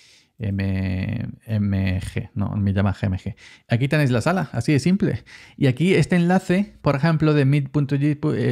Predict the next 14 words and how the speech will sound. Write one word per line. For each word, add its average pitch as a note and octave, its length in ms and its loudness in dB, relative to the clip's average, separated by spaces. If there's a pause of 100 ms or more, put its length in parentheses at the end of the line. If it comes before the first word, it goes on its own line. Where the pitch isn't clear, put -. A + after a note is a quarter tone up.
(140)
punto C#3 480 2
S C#3+ 200 2
I C#3 160 2
barra B2+ 480 0
Pepito, C#3 380 0
se D3 80 -2
lo B2+ 60 2
enviáis A2 340 2
a E3+ 80 0
cualquiera C3+ 380 2
que F3+ 80 2
se D#3+ 120 -2
quiera A2+ 200 2
unir. D3 260 2